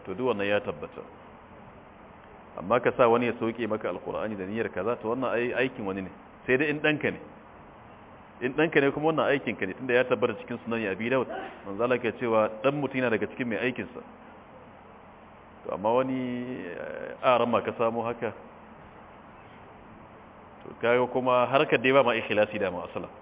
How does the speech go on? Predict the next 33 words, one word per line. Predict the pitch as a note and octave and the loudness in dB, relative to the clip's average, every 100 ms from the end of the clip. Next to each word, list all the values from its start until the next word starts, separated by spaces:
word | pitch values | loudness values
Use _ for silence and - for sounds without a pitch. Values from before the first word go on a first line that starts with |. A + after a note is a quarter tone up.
| - - - - - - - - - - - - - | -20 -20 -20 -20 -20 -20 -20 -20 -20 -20 -20 -20 -10
Tunda | B2 C3 | -4 0
sai | B2 | 4
wani | C3 C#3+ | 4 4
abu | A2+ | 2
ya | G#2 G#2 | 2 2
biyo | G#2 G#2+ | 2 2
ba, | G#2 G#2 - | 4 4 4
sai | A#2+ | 2
ka | B2 A#2+ | 4 2
biya. | A#2+ A2+ - - - - - - - - - - - - - - - - - - - - - - - - | 2 0 -2 -16 -20 -20 -20 -18 -18 -18 -20 -20 -20 -20 -20 -20 -20 -20 -20 -20 -20 -20 -20 -20 -20 -8
An | G2+ A2+ | -2 6
gane? | B2+ C#3+ C3+ - - - - - - | 6 6 0 -8 -14 -16 -16 -16 -14
To, | E2 | -6
kaga | A#2 B2 D3 | -2 2 2
a | C3 | 0
takeice | A#2 G#2+ - A#2 | -2 -4 -4 -4
inda | C#3+ B2+ | 2 2
kyauta | G#2+ G#2 B2+ | 2 2 2
zai | C3 A#2+ | 4 2
maka, | A#2+ A#2 | 0 0
to, | G#2+ | 0
abin | G2 A#2+ | 0 0
ba | G2 | -2
zai | G#2+ G2 | -2 -4
samu | D#2+ D#2+ | -8 -10
ba. | C#2+ - - - - - - - | -14 -16 -20 -20 -20 -20 -20 -14
To, | - | -2
kaga | C3 C3 | 2 2
kuma | C#3+ D3 | 4 4
harkar | D3 B2 | 4 2
da | |
babu | A#2 C3 | 4 4
ikhlasi, | C3 - A#2 C3 B2+ | 2 0 4 4 2